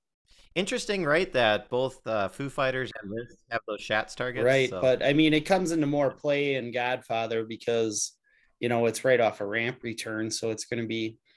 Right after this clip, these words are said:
Speaker 2: be hit more.
Speaker 1: It hits it every
Speaker 2: Yeah.
Speaker 1: time it comes down that ramp.
Speaker 2: I, I like the layout. Um,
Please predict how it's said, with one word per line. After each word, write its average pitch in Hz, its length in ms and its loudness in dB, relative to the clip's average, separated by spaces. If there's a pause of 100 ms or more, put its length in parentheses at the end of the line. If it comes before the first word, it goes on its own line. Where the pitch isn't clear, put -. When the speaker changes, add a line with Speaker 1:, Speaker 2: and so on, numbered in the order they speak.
(360)
Speaker 2:
be 120 120 -2
hit 120 240 2
more. 110 300 -2 (720)
Speaker 1:
It 135 100 -4
hits 156 200 0
it 131 80 2
every 107 200 4
Speaker 2:
Yeah. 95 40 0
Speaker 1:
time 87 320 0
it 85 80 -10
comes 92 180 -10
down 80 140 -8
that 78 120 -8
ramp. 78 260 -10 (440)
Speaker 2:
I, 160 240 6
I 170 220 6
like 196 280 6
the 156 120 6
layout. 147 600 8 (460)
Um, 123 540 0